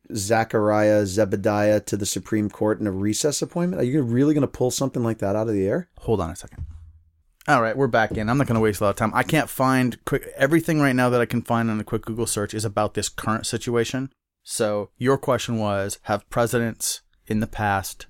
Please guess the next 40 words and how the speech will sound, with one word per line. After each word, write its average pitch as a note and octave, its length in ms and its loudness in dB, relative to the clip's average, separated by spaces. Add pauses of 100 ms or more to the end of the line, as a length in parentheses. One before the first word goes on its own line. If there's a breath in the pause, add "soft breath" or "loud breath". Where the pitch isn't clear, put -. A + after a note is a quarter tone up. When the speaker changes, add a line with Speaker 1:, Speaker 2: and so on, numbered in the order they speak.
(100)
Speaker 2:
done G2 300 -2
recess G#2+ 400 -4
appointments F2+ 600 -6 (340)
of F2+ 440 -8
Speaker 1:
Supreme - 360 -2
Court - 100 -4
Speaker 2:
Supreme G#2+ 160 -2
Court G#2 200 -2
Speaker 1:
judges. - 180 -4
Speaker 2:
justi-, - 140 -12 (180)
justices? - 500 -4
Speaker 1:
Justices. - 280 -2
Speaker 2:
I A#2 120 0
know A#2+ 500 2
that B2+ 240 -2
they A2 300 -2
have. A#2 480 0
I G#2 100 0
just G#2 160 -8
don't G#2+ 160 -4
know G#2+ 80 -2
when. G2 200 -4
You're A2 140 -2
right. F#2+ 240 -2
It F2+ 100 -12
could F#2+ 140 -8
be F#2 140 -6
eighteen F#2 260 -8
hundred E2 260 -10
something. F2 420 -12 (160)
Speaker 1:
But G#2+ 100 -2
still, G2 220 2
I G2 100 4
had G#2+ 180 2
no G#2+ 140 4
idea. F2+ 320 0 (140)
I E2+ 120 -4
mean, F#2+ 240 -2
that's F#2 380 -2
amazing. G2 460 -2